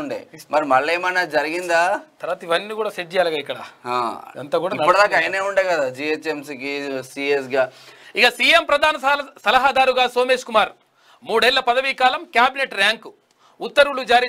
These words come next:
Speaker 2: చేసిన సీఎస్ శాంతికుమారి వరుసగా మూడో సీఎస్కు సలహాదారు పదవి. ఇప్పటికే ప్రభుత్వ ప్రధాన సలహాదారుగా రాజీవ్ శర్మ, తెలుసు కదా రాజీవ్ శర్మ?
Speaker 1: మ్మ్,
Speaker 2: ఎవరు
Speaker 1: రాజీవ్.
Speaker 2: ఇంతకుముందు డీజీపీ ఉండే, తర్వా-, ఆయనే కదా. తర్వాత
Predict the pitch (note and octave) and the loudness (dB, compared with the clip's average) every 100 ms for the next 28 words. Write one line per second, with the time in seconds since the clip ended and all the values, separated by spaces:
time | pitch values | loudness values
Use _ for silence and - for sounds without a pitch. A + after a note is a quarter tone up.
0 | B3 A3+ A3+ A3+ A3 A3 A3 G#3+ - - | -4 -8 2 2 2 -4 -4 -4 -4 0
1 | G#3+ A3 - F#3 F3 F3 C3+ _ _ _ | 0 -2 -8 2 2 2 -6 _ _ _
2 | _ C3 F#3 G#3+ A#3+ A3 G#3 A3 A3+ A3 | _ 0 2 2 2 4 2 0 0 -2
3 | A3 A3 A3 A#3+ F3 - _ _ _ _ | -2 -2 -2 -4 -6 -10 _ _ _ _
4 | _ - A3 B3 A#3+ G#3 G#3 C#4 - G3+ | _ 2 4 6 4 4 0 0 -4 -4
5 | G3 D#3 _ _ G3 A3 C#4+ A3 C4 - | -4 -8 _ _ -16 0 0 2 0 0
6 | G3+ C#4 C#4 A#3+ G3+ G3+ C4 B3 A3+ A3+ | -2 -2 -2 0 2 2 4 4 4 4
7 | A#3 A3+ A3+ G#3+ G#3+ F3 F#3+ A3 G#3+ A3 | 4 4 2 4 2 4 2 -2 -8 -4
8 | A#3 B3 _ _ _ _ _ _ F#3+ G3+ | -4 -4 _ _ _ _ _ _ -12 -2
9 | A#3 G#3+ A3 G#3+ A3+ B3 E4+ _ A2+ A#2 | 2 4 2 -4 -8 -8 -14 _ -18 -14
10 | A2+ F#3+ A3 G#3+ A#3 A3 G3+ A3+ A#3 F3+ | -2 0 0 0 -2 -2 -6 -4 -6 -8
11 | C3+ G#2 - _ _ _ _ _ _ _ | -10 -14 -20 _ _ _ _ _ _ _
12 | - A3 B3 - _ _ - F#3 F#3+ F3+ | 2 4 4 -2 _ _ -8 -4 -2 -2
13 | F4+ _ - - _ - - _ _ _ | -4 _ -20 -20 _ -20 -20 _ _ _
14 | _ _ F3+ A#3+ C4+ C4+ A3+ | _ _ 2 6 6 6 4